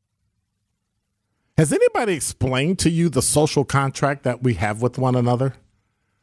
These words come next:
That we won't break into our neighbors' homes, we won't rob our neighbors, beat wives, all that, molest children, cause crime, wreak havoc. There's a,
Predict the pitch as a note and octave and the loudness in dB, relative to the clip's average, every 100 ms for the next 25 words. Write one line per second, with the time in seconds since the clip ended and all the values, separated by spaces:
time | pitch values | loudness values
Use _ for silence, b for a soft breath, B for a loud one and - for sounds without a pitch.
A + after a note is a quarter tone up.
0 | _ _ _ - - C3 B2 A#2+ F#2+ B2+ | _ _ _ -4 0 0 0 -2 0 0
1 | A#2+ B2+ C3 B2 B2 B2 A2+ A#2 B2+ A#2 | 0 -2 0 0 2 0 0 0 0 2
2 | A#2+ A#2+ A2+ A#2 A2+ A#2+ A#2 G2 - A#2 | 0 0 0 2 4 2 2 -4 -4 0
3 | A2+ A#2 A#2+ A#2 A#2 A#2 A#2+ A2+ A#2 B2 | 2 4 2 0 0 2 0 2 0 0
4 | E2+ B2+ B2 B2+ _ G#2+ A#2+ A#2+ A#2+ A#2+ | 0 2 2 2 _ 0 2 2 0 -2
5 | A2+ A2 - A#2 A#2+ A#2 A#2 A#2+ - _ | -4 -10 -2 0 2 2 0 0 -4 _
6 | _ _ _ _ _ A#2 A2+ A#2 A2+ - | _ _ _ _ _ 0 2 0 -2 -6
7 | - C3+ A#2 A2+ A#2+ A#2+ A#2+ - _ - | -2 0 0 -2 0 0 -2 -8 _ 0
8 | A#2+ A#2+ A#2 - B2+ A2+ A2+ A#2 A#2 G#2 | 2 2 -4 -2 0 0 0 0 -2 -4
9 | F#2+ G2+ C3+ B2 - A2+ G#2+ A2+ - - | -8 0 2 0 -4 -4 -2 -4 -6 -20
10 | _ _ _ _ _ _ _ _ A#3 C#4 | _ _ _ _ _ _ _ _ 2 2
11 | D#3 | -2